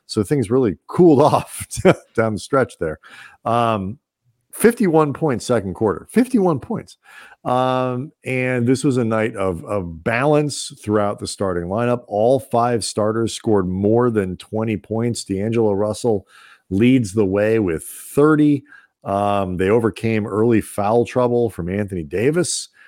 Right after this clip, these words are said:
Um, all in all, a very strong night in the first game after the trade deadline when, Andy, everybody thought they gave up on the season. Well, I'll tell you who didn't give up.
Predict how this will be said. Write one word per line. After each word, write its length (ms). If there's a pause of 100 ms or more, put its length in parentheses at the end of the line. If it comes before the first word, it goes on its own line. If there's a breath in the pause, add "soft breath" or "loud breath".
(240 soft breath)
Um, 520
all 300
in 60
all, 440
a 120
very 360
strong 560
night 320
in 120
the 100
first 380
game 420
after 320
the 100
trade 300
deadline 480
when, 140
Andy, 320
everybody 320
thought 320
they 160 (100)
gave 260
up 160
on 140
the 60
season. 420 (260 loud breath)
Well, 120
I'll 40
tell 200
you 140
who 140
didn't 280
give 200
up. 280